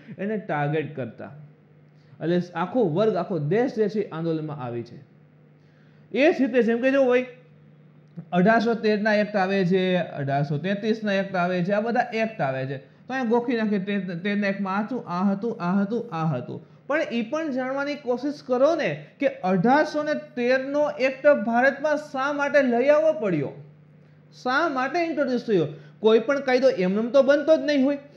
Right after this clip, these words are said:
ઓગણીસો નવનો કાયદો એવી રીતે કઈ પરિસ્થિતિ હતી અંગ્રેજો સામે કે એને ઓગણીસો નવનો કાયદો બનાવવો પડ્યો, ઓગણીસો ને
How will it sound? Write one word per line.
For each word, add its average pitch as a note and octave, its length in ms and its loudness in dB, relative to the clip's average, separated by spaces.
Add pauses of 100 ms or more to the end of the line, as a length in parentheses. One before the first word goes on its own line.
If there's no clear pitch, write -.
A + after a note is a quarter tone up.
(140)
ઓગણીસો C#4+ 500 2
નવનો C4 420 2
કાયદો C#4 300 0
એવી A#3+ 360 0
રીતે D#4 160 2
કઈ C#4 440 0 (120)
પરિસ્થિતિ B3+ 420 -4
હતી D#4+ 220 -2
અંગ્રેજો D4 320 0
સામે B3+ 560 -4 (160)
કે B3+ 60 -2
એને B3+ 100 -2
ઓગણીસો C4 380 0
નવનો B3 360 -2
કાયદો A#3+ 420 2
બનાવવો B3 340 0
પડ્યો, B3 220 0
ઓગણીસો G#3+ 540 -2
ને C#4+ 60 0